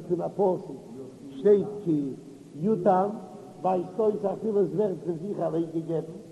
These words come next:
אין דעם, דאס איז דער קריג, אין דעם מסורה איז, כי יותם, ווייס דו, ווען דער מענטש גייט אויף דעם וואסער מיט דער כוונה, זאגן מיר, אז כי יותם, ווען עס ווערט געגעבן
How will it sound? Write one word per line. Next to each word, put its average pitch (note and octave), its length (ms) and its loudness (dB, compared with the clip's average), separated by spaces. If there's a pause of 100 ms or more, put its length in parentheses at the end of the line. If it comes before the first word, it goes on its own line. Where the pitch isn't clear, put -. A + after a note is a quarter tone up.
(960)
אין F#3+ 160 0
דעם, E3 180 0 (220)
דאס G#3+ 220 -4
איז G3 120 -2
דער G3+ 100 2
קריג, G#3 380 2 (460)
אין E3 160 -2
דעם D#3+ 220 0
מסורה A3 280 4
איז, G3 420 4 (160)
כי G3 80 0 (100)
יותם, G3 540 2 (460)
ווייס F#3 260 4 (100)
דו, G#3+ 60 4
ווען F3 420 4
דער D#3+ 160 0
מענטש G3 340 -2
גייט G3 200 -2
אויף F#3 340 4
דעם D#3+ 120 2
וואסער F3+ 380 2
מיט D3 100 -6
דער C#3+ 180 -2
כוונה, E3 480 0 (760)
זאגן G3 220 2 (100)
מיר, A3+ 340 4 (600)
אז C#3+ 180 2 (420)
כי D3 60 -8 (100)
יותם, G#3+ 460 4
ווען D3 180 2
עס D3 140 0
ווערט F#3 220 2 (100)
געגעבן F#3+ 420 0